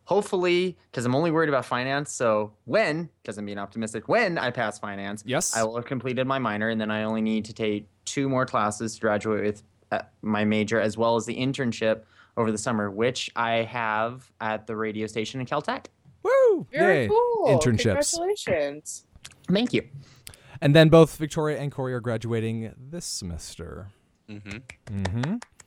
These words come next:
Speaker 2: So,
Speaker 3: Woohoo,
Speaker 2: so
Speaker 3: thank you.
Speaker 2: that new part of life is just around the corner, even though
Speaker 1: And I will be the baby of the group.
Speaker 2: That's okay.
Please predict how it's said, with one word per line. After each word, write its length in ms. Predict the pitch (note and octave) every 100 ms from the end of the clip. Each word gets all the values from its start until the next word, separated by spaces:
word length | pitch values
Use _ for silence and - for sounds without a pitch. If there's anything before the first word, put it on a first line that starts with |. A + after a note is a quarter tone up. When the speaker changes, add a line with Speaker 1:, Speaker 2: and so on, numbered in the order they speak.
| _ - -
Speaker 2:
So, 140 | F#4+ A4+
Speaker 3:
Woohoo, 580 | A4 G#4+ F4 F#4+ G#4 C4+
Speaker 2:
so 120 | -
Speaker 3:
thank 120 | - F3+
you. 240 | D3 C#3+ - -
Speaker 2:
that 220 | B2+ A#2+
new 380 | C#3 C3+ D3 D3
part 360 | - C3+ C#3 C3
of 120 | A2
life 400 | B2 B2 C#3 G#2+
is 220 | F2+ -
just 360 | - - - -
around 280 | - -
the 60 | -
corner, 480 | - - - - -
even 300 | D3 A#2+ A#2
though 80 | A2
Speaker 1:
And 640 | A2+ B2+ C3 B2+ B2 B2 -
I 200 | B2 B2+
will 160 | B2+
be 120 | B2 B2+
the 120 | C#3
baby 320 | D#3 F#3+ C#3
of 60 | G#2+
the 40 |
group. 340 | G#2+ G2 - - - A#4
Speaker 2:
That's 260 | D#4+ C#4 -
okay. 520 | B3 C4 A3+ A2 F2+